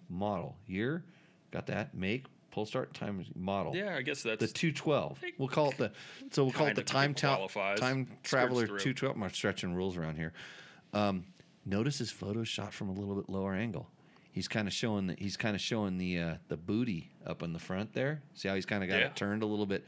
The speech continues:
Speaker 1: I, I never like a turn away photo like that one 'cause it looks like they're, it, it kinda looks like he waited till they weren't looking and he shot the photo of it.
Speaker 2: Yeah, it's just rude.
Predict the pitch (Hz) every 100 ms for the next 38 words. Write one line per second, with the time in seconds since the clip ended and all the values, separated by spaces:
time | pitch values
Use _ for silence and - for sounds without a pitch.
0 | - - - - 131 135 165 147 120 120
1 | 92 - - 113 113 110 - 87 90 98
2 | 107 131 131 147 135 135 135 - 160 160
3 | 104 104 107 104 92 95 95 87 - -
4 | - - - - 104 - - - - -
5 | 147 165 160 139 127 - 98 104 113 120
6 | 120 104 98 107 90 101 127 120 95 87
7 | - 98 - - 87 92 101 107 123 -
8 | 117 98 113 101 101 98